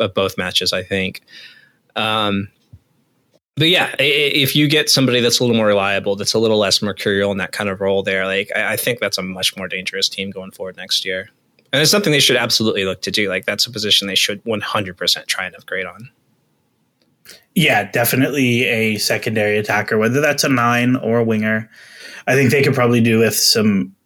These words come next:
Speaker 2: additions in midfield. Like, I think Alex Ring is a nice player, but I think if he's a D P for you, that's probably not the level of output you need in terms of ball winning progression or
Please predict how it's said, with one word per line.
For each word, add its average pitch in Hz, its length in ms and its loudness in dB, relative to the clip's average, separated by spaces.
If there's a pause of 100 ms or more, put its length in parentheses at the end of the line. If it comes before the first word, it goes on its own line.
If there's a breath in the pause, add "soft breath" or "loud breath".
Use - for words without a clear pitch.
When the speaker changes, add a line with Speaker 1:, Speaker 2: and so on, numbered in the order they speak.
(200)
Speaker 2:
additions 120 420 4
in 113 80 6
midfield. 117 440 4
Like, 104 180 4
I 110 40 0
think 107 140 4
Alex 104 340 2
Ring 107 140 4
is 104 120 4
a 104 60 2
nice 98 260 2
player, 107 340 2
but 107 120 4
I 98 60 2
think 98 160 -4
if - 80 -10
he's 101 180 0
a 104 80 2
D 101 160 0
P 110 280 4
for 110 180 2
you, 117 400 4 (1080 soft breath)
that's - 300 -2 (120)
probably 107 800 4
not 101 760 4 (640)
the 107 100 2
level 98 340 2
of 95 80 0
output 101 460 2
you 123 180 6
need 123 320 6
in 110 180 6
terms 104 340 4
of 101 360 0
ball 104 220 4
winning 104 220 4
progression 104 680 4
or 107 520 4